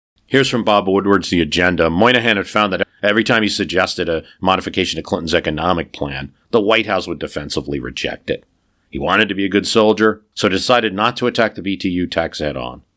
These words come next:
He just told Clinton, "I need some guidance whether I should continue to press for this. There's a lot of problems, especially David Boren being against it. Let me know what I should do." And then Clinton says to Moynihan,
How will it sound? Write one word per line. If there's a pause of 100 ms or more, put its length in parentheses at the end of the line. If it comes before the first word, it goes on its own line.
(160)
He
just
told (140)
Clinton,
"I
need
some
guidance
whether
I
should
continue
to
press
for
this. (1400)
There's
a
lot
of
problems, (120)
especially
David
Boren
being
against
it. (120)
Let
me
know
what
I
should
do."
And
then
Clinton
says
to
Moynihan,